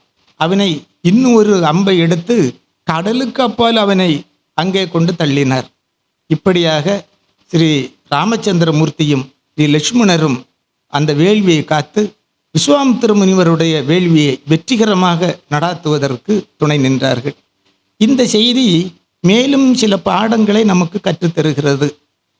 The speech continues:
என்ன என்றால், அந்த, இந்த சம்பவம் ராமாயணத்தில் பாலகாண்டத்தில் வருகிறது. ஸ்ரீராமருக்கும் லட்சுமணருக்கும் பால பருவம்,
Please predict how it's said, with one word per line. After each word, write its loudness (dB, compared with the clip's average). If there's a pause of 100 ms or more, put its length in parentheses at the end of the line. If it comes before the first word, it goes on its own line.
(240)
என்ன 0
என்றால், 0 (960)
அந்த, 0 (760)
இந்த 4
சம்பவம் 0 (200)
ராமாயணத்தில் 0
பாலகாண்டத்தில் -2
வருகிறது. 0 (520)
ஸ்ரீராமருக்கும் 2
லட்சுமணருக்கும் 2
பால -2
பருவம், 0